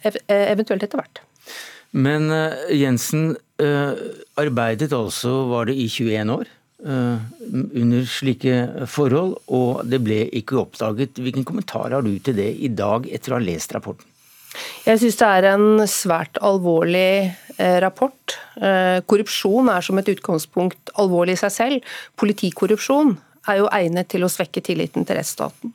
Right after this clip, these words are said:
Speaker 1: Så det er klart at, eh, dette er noe, eh, vi må ta inn over oss,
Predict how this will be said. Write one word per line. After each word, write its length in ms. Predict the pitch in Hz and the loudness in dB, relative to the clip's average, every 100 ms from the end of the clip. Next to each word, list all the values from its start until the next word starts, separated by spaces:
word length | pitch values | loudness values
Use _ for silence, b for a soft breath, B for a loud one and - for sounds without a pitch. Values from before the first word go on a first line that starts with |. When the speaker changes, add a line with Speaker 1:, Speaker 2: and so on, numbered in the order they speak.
| B B B B B | B B B B B
Speaker 1:
Så 640 | - 214 208 208 214 214 214 | 0 4 6 6 6 4 4
det 80 | |
er 80 | 214 | 2
klart 220 | 214 185 | 2 2
at, 220 | 196 185 214 | 0 0 2
eh, 480 | 202 208 208 208 208 | 4 4 4 2 2
dette 340 | 202 - - | 0 -2 0
er 540 | 254 269 190 196 196 | 2 4 2 2 2
noe, 640 | 202 202 185 185 196 202 196 - | 2 2 2 2 4 2 0 -2
eh, 340 | - 202 196 | 0 2 2
vi 200 | 190 190 | 2 2
må 140 | 185 190 | 2 2
ta 80 | 214 | 2
inn 200 | 190 180 | 2 2
over 180 | 180 | 2
oss, 80 | 262 | 2